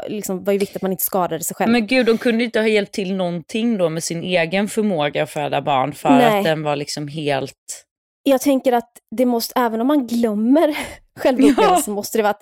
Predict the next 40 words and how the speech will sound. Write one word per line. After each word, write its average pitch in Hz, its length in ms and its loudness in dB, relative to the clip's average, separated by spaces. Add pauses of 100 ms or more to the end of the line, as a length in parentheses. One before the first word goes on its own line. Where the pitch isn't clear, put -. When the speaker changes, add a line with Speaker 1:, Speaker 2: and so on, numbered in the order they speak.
(200)
Speaker 1:
otroligt 262 1000 -2 (380)
fruktansvärt - 800 -4 (640)
Speaker 2:
Ja, 220 100 2
men 233 60 6
Speaker 1:
i, 240 60 4
när 233 60 6
Speaker 2:
jag 226 100 6
Speaker 1:
man 196 80 4
var 190 100 2
i - 40 4
Speaker 2:
tänker 247 160 4
Speaker 1:
det. 233 320 2
Speaker 2:
ju, - 180 -4
ja, 226 80 2
men 226 120 2
jag 226 100 0
tänker 220 380 2
ju 202 60 0
såna 202 240 -2
där 185 120 2
som 180 220 -4
blir, 170 500 -4 (400)
man 190 180 -2
har 190 60 0
hört 180 120 -2
så 180 100 -4
här 160 60 -2
skräckhistorier - 440 -4
med 170 120 -6
folk 170 120 0
som 160 100 -10
blir 165 100 -4
drogade 156 520 -2
och 151 100 -8
våldtagna 165 720 -2
och 180 100 0
ändå 180 340 2
har 175 200 2
så - 140 -6
här 143 260 0